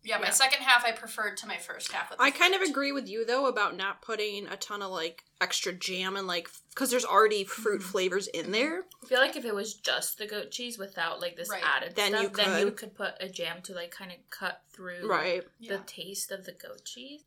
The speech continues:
Speaker 1: I could only taste the raspberry, and I didn't
Speaker 3: And you
Speaker 1: taste
Speaker 3: didn't
Speaker 1: that
Speaker 3: get
Speaker 1: cheese
Speaker 3: it
Speaker 1: that
Speaker 3: afterwards either?
Speaker 1: No.
Speaker 3: So, like, the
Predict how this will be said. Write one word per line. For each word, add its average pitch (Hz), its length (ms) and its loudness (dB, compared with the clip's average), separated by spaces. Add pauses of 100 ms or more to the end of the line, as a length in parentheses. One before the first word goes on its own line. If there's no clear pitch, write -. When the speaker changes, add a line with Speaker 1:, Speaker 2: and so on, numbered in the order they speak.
Speaker 1:
I 220 80 0
could 226 140 -8
only 214 260 -6
taste 196 260 -6
the 185 80 -8
raspberry, 170 420 -6
and 170 80 -8
I 185 60 -8
didn't 190 220 -10
Speaker 3:
And 226 80 -2
you 226 80 0
Speaker 1:
taste 208 160 2
Speaker 3:
didn't 185 140 0
Speaker 1:
that 185 140 6
Speaker 3:
get 185 160 4
Speaker 1:
cheese 170 360 -8
Speaker 3:
it - 20 2
Speaker 1:
that 175 80 4
Speaker 3:
afterwards 196 500 -4
either? 190 300 -12
Speaker 1:
No. 196 500 -6
Speaker 3:
So, - 120 -8
like, 214 180 -2
the 208 240 -6